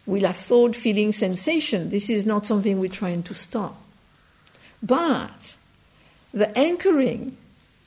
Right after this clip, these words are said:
will make it that we're not going to go too far.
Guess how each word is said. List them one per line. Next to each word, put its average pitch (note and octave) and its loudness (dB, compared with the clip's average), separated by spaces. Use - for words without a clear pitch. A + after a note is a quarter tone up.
will A#3+ 4
make D4+ 4
it D#4+ 6
that B3 4
we're B3 6
not B3 4
going A#3 4
to A3+ -10
go A3 2
too A3 -4
far. G3+ -4